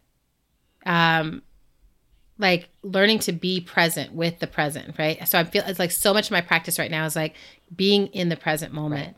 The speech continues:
Speaker 1: And so being available to, like, what's happening right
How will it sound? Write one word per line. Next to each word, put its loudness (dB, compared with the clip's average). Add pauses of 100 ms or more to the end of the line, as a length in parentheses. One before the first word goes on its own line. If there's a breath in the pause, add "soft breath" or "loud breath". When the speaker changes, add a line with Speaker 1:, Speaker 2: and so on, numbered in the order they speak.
(360 soft breath)
Speaker 1:
And 2
so -4
being 0
available 0
to, -6
like, -8
what's -4
happening 0
right 2